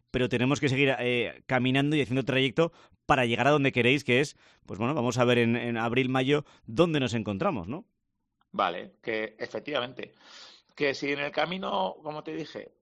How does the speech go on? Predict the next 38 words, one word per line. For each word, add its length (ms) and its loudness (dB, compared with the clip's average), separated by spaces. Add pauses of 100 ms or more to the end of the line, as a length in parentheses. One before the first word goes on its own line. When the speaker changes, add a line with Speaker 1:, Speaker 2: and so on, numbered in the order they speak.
(300)
Speaker 2:
eh, 800 -2
esta, 300 -10
llega, 320 -10 (120)
termina 340 -4
febrero 680 -4
y 220 -6
estamos 640 -6 (120)
cerca, 480 -4
pues 240 -8
oye, 180 -10
pues 120 -18
vamos 220 -10
a 40 -14
poner 340 -12 (680)
el 260 -4
foco 440 0
en 220 -4
intentar 400 -6
Speaker 1:
Ujú. 60 -6
Speaker 2:
terminar 320 -6
lo 80 -4
antes 160 -10
posible. 480 -10 (180)
Pero 220 -2
tampoco, 800 -2
eh, 360 -2
queremos 400 -4
desfondarnos 640 -6
en 120 -8
esa, 300 -6
en 140 -6
esa 160 -4
Speaker 1:
Claro. 140 2
Speaker 2:
batalla, 300 -6
porque 440 -12 (180)
donde 440 -4
verdaderamente 680 -2
es, 180 -8